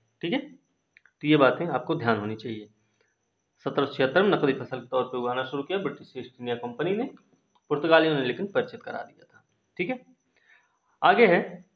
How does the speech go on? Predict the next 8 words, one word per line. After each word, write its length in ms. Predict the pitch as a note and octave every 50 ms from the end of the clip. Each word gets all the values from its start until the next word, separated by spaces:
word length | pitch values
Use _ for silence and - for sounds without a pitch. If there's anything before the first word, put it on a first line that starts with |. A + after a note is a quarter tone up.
| -
नारियल। 520 | C3+ C#3+ D3+ D#3 D#3+ D#3+ D3+ A#2+ G#2 - - - - _ _ _ _ _ _ _ _ _ _ _ _ _ _ _ _ _ _ -
नारियल 340 | C#3 D3 E3+ G3+ A3 A3+ A3+
क्या 140 | A3+ G#3 F#3+
है? 280 | F#3+ G#3 G3 - - _ _ _ _ _ _ _ _ _ _ _ _ _ _ _ _ _ _ _ _ _ _ _ _ _ _ _ _ _ _ -
दो 180 | - C3+ F#3+ G3
हज़ार 300 | F#3+ G3 G#3 A#3 A#3 A#3 A#3 - - -
पन्द्रह 400 | F#3 F#3 F#3+ F#3+ G3 G#3 G3+ G#3 G3+ G3+
के 120 | - G#3+